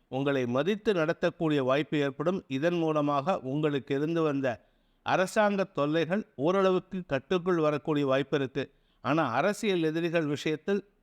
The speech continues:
கவனமா இருந்துக்கிறது நல்லது. உத்தியோக ரீதியாக அல்லது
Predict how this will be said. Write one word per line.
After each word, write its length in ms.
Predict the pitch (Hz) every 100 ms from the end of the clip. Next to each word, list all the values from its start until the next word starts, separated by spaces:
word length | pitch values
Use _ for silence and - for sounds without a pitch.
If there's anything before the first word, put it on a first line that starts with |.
| 117
கவனமா 420 | 131 160 165 156
இருந்துக்கிறது 580 | 139 139 143 135 156 165
நல்லது. 500 | 123 135 139 226 _ _ _ _ -
உத்தியோக 540 | 139 170 208 240 220
ரீதியாக 680 | 190 190 175 170 160 190 196
அல்லது 540 | 139 151 160 143 107